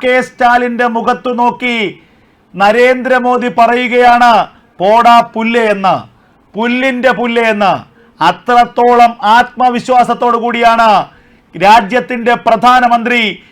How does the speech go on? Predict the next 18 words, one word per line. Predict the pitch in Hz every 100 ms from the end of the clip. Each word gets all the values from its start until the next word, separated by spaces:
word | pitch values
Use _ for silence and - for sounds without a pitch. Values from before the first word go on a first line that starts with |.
| _
ഇനി | 202 220 240 -
തമിഴ്നാട്ടിലേക്ക് | 220 233 254 240 247 240 233 208 226
വന്നിറങ്ങുന്നത്. | 220 220 226 220 214 214 208 208 175 107 _ _ _ _ _ _
കുടിലബുദ്ധിക്കാരനായ | - 220 254 269 254 175 277 269 254 254 254 254
എം | 247 240 233 233 220
കെ | 262
സ്റ്റാലിന്റെ | 247 254 247 247 240 220 208 - _ -
എല്ലാ | 190 226 247 254 262 254 -
കുതന്ത്രങ്ങളും | 233 262 254 254 247 247 247 185
പൊളിച്ചടുക്കിയിരിക്കുന്നു | 220 240 196 254 240 190 233 226 190 226 220 214 - _ _
മദ്രാസ് | 175 196 220 226 220 202
ഹൈക്കോടതി. | 208 208 208 202 190 113 - _ _ _ _ _ _ _ -
മാർച്ച് | 190 233 - 254
പതിനെട്ടിന് | 240 247 247 240 247 240 -
തെരഞ്ഞെടുപ്പ് | 233 247 254 247 240 233
പ്രചരണത്തിന്റെ | 247 247 240 240 240 240
ഭാഗമായി | 202 226 233 240 233 240
കോയമ്പത്തൂരിൽ | 233 208 226 247 240 240 - 247 240 233